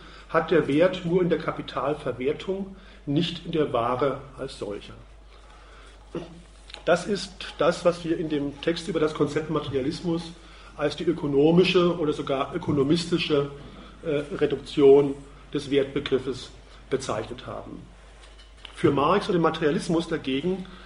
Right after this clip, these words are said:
äh, ist Wert aller-, allererst eine Konstitutionskategorie. Und um nun dieses, äh, und um nun dieses als Konstitutionskategorie, äh, kurz darzulegen,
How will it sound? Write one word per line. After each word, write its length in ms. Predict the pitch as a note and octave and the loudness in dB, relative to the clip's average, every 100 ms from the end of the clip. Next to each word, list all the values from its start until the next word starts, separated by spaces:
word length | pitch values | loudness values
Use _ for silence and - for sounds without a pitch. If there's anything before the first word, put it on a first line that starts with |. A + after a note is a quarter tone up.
| - - - - | -20 -20 -18 0
äh, 140 | E3 D#3+ | 4 4
ist 240 | G3+ - C#3+ | 2 -6 -2
Wert 420 | C#3 F3 F#3 - | 4 4 4 -4
aller-, 220 | D#3 D#3+ - - - | 0 0 -2 -16 -8
allererst 600 | E3+ D#3+ D#3+ D3+ E3+ - | 0 0 4 4 4 2
eine 280 | E3 D#3 D#3+ | -2 2 2
Konstitutionskategorie. 2000 | D#3+ - D3+ - E3 D#3+ F#3+ F#3 D3+ - - - - - - - B2+ A#2 C3 A#2 G#2+ - - - - - - | 0 0 0 0 -6 2 8 8 6 0 -12 -18 -20 -20 -18 -8 -8 -8 -10 -10 -12 -14 -16 -18 -18 -14 -4
Und 140 | F3 | 2
um 120 | F3 | 2
nun 200 | E3 D#3 | 4 2
dieses, 400 | F3 G3 G#3+ - - - - - | 2 2 2 -2 -10 -16 -14 0
äh, 300 | E3 D#3 D#3 D3+ - - | 2 4 2 -2 -16 -10
und 140 | F3 - - - G3 - - A3 - - - | -8 -8 -14 -10 -10 -8 -8 -8 -10 -16 -12
um 200 | - G#3 | -4 2
nun 140 | F3+ D#3 | 4 4
dieses 500 | F3 F3+ F#3 - - - - - - | 0 4 4 2 -10 -16 -20 -20 -10
als 160 | D#3 - | -8 0
Konstitutionskategorie, 1300 | F3 D3+ - D#3+ F#3 - - F3 E3+ E3+ E3+ E3 - - - - - - - | 0 0 2 2 2 -4 -6 -4 2 4 4 4 -4 -12 -18 -20 -20 -20 -4
äh, 240 | D#3+ D3+ | 2 4
kurz 320 | C#3+ D#3+ D3+ - | 2 -2 -2 0
darzulegen, 880 | C3 E3+ - F3 D#3+ D#3+ E3 E3 | 0 0 -2 -2 0 2 0 -2